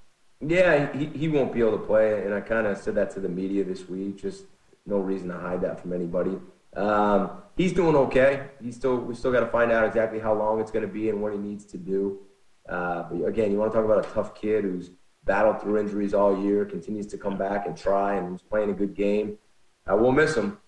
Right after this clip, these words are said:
and we'll miss a lot, not just the way he plays, but his leadership, uh, his intelligence back there, and, you know, hopefully we'll get him back later this year and, uh, for our final two games after the bye week.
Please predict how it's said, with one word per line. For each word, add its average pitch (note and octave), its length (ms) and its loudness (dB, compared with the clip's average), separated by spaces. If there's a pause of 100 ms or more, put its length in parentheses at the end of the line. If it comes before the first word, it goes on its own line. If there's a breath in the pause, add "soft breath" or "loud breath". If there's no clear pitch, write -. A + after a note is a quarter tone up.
(200)
and G2 220 -6
we'll G#2 80 0
miss A2+ 220 -2
a G#2+ 60 -6
lot, A#2 280 2
not G2+ 140 -2
just - 140 -16
the A2 60 -4
way A2 100 4
he G#2 60 -4
plays, G#2 380 0
but F#2+ 120 -6
his F#2 100 -10
leadership, G#2+ 580 -2 (100)
uh, F2 200 -4
his F#2 140 -16
intelligence G2+ 520 -2
back G2+ 300 -4
there, G#2+ 280 4
and, F#2+ 140 -2 (520)
you G#2+ 40 -4
know, G#2 120 2
hopefully A#2 280 2
we'll G#2+ 100 2
get A2+ 100 4
him G2+ 80 0
back G#2 240 0
later G#2 180 -2
this G2+ 200 -8
year G#2+ 260 0
and, F#2+ 120 -6
uh, F2+ 180 -6
for G2 220 -2
our - 60 -10
final G2+ 160 -6
two G2 180 -10
games G2+ 280 -6
after G2+ 200 -6
the G2 60 -6
bye G2 180 -2
week. F#2+ 160 -2